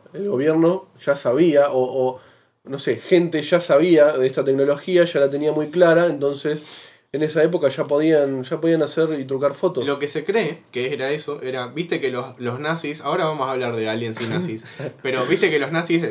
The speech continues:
Speaker 2: tenían como, querían hacer como platillos voladores.
Speaker 1: Sí.
Speaker 2: Y tenían como planos y cosas.
Speaker 1: Mm.
Speaker 2: Se cree que los Estados Unidos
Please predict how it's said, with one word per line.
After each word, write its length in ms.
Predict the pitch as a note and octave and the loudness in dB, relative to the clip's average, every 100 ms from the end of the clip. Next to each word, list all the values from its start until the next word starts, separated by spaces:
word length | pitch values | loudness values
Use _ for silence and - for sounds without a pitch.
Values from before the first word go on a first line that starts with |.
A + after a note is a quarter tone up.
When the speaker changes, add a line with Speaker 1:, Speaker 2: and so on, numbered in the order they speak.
| A2 | -6
Speaker 2:
tenían 300 | C3 D3 D3 | -6 -4 -6
como, 240 | B2+ A#2+ | -8 -8
querían 300 | B2 C3 D3 | -8 -6 -4
hacer 220 | B2 C#3+ | -4 -4
como 200 | C#3 C3 | -4 -6
platillos 400 | A#2+ A#2 B2 C3 | -6 -8 -8 -8
voladores. 500 | A#2 A2 A#2+ B2+ - - | -6 -6 -6 -6 -8 -14
Speaker 1:
Sí. 280 | - B2 A#2+ | -2 -2 -2
Speaker 2:
Y 60 | - | -6
tenían 260 | B2 B2+ C3 | -6 -6 -6
como 240 | B2+ A#2 | -6 -6
planos 300 | C3 C3 A#2+ | -6 -6 -6
y 60 | A#2 | -8
cosas. 340 | B2+ B2+ C#3 D#3 | -6 -8 -8 -8
Speaker 1:
Mm. 100 | C3 - - | -8 -10 -14
Speaker 2:
Se 180 | - C#3 | -6 -4
cree 280 | E3 F#3+ E3 | 0 0 0
que 80 | C3+ | -2
los 140 | C3 | -4
Estados 280 | B2+ F3 E3+ | -4 -4 -2
Unidos 360 | F3+ F3+ F3 | -2 -2 -4